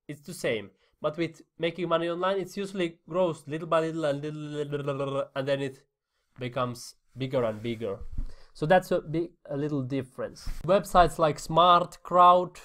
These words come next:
your earnings are usually pretty stable and you don't earn much, or captcha or Mega Typers.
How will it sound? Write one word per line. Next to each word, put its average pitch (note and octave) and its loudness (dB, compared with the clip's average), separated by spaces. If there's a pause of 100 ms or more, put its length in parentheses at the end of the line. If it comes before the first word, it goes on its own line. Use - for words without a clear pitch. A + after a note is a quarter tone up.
(400)
your D#3+ 2
earnings F3+ 2
are D#3 2
usually D3+ -4 (240)
pretty D3+ -4
stable D3 0
and C#3 2
you D3+ -2
don't D3 2
earn C#3 0 (720)
much, B2 0
or A#2+ -4
captcha B2+ -4
or A#2 0
Mega A#2+ -4
Typers. A#2 -6